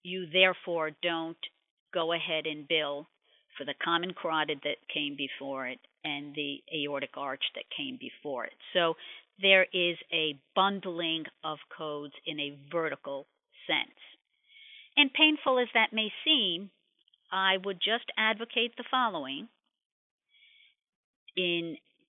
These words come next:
two different ways, the collaboration is so important because it meant that it was not done for us by some remote entity. But secondly,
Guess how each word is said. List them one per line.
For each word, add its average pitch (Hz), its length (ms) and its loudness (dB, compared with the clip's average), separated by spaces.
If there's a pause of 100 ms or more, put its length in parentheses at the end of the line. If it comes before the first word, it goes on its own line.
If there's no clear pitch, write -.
(180)
two 254 260 0 (100)
different 202 500 2 (760)
ways, 170 600 4 (1400)
the 170 140 -4 (100)
collaboration 190 920 2
is 156 100 -10 (120)
so 175 180 -2
important - 480 -6 (180)
because - 300 -12
it - 160 -8
meant 165 300 -4 (220)
that 147 360 -2 (880)
it 165 160 -6
was 151 180 -10
not 156 280 -2
done 254 260 6
for 226 200 10
us 226 180 10 (800)
by 170 200 6 (140)
some 160 300 -2 (160)
remote 156 500 2 (100)
entity. - 580 -10 (720)
But 196 200 0 (160)
secondly, 170 880 2